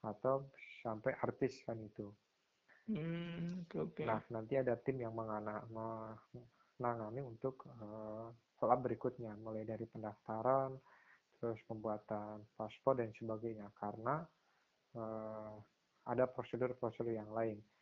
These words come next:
Speaker 1: Oke, ini ya kita sudah, taruhlah saya yakin nih dengan satu sosok atau, eh,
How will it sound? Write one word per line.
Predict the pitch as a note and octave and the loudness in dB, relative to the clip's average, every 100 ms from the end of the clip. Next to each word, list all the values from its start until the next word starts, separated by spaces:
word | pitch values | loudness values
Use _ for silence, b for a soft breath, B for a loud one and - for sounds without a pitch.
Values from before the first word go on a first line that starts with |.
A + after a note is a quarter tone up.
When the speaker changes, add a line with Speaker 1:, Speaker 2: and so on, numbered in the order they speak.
| b b b _ | b b b _
Speaker 1:
Oke, | A#2+ - A#2+ G#2+ - | -8 0 0 0 -6
ini | A#2 B2 | 0 4
ya | D3 | 4
kita | C#3 B2+ D3+ | 6 6 6
sudah, | - B2 A#2 A#2 A2+ - | 4 2 4 2 0 0
taruhlah | A2 B2 C#3 - | 2 6 4 4
saya | A#2+ B2+ C#3 C#3 - | 2 4 2 -2 -2
yakin | A#2+ G#2 - C#3+ | -2 0 0 0
nih | C#3 - b b b | 0 -6 b b b
dengan | A#2 A2+ A2+ | -4 -2 -2
satu | A#2 A2 - A2 G#2 | -4 -4 -2 -2 -4
sosok | - G#2 - B2 - - C3 | -4 -4 0 -2 -2 -8 -6
atau, | A#2 - G#2 - _ - | -6 -6 -8 -8 _ -10
eh, | B2 A2 A2 G#2+ | -8 -6 -6 -10